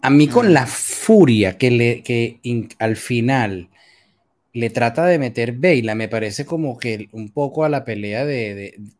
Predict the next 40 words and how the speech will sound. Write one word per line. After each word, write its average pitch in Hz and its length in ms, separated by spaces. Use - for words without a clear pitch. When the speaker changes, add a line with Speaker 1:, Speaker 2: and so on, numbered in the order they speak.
Speaker 1:
un 120 320
poco, 104 440
quiero 107 180
decir 117 240
un 110 100
poco 127 340
y 113 80
en-, 101 140
entiéndase 107 460
un 107 100
poco. - 320
La 113 200
pelea 110 320
de, 139 140
la 120 120
última 131 300
pelea 107 280
de 127 120
Vader 131 440
con, 101 520
con, 90 580
con, 104 320
con 101 220
Speaker 2:
Con 110 100
Speaker 1:
Luke, 123 260
Speaker 2:
Obi-Wan. 104 260
Speaker 1:
con 123 260
Luke, 135 140
Speaker 2:
Con 113 80
Speaker 1:
que 120 80
le, 117 160
Speaker 2:
Luke. 117 120
Speaker 1:
que 127 160
le 117 340
trata 120 420
de 151 140
dar 110 180
así 143 360
como 165 380
que, 117 220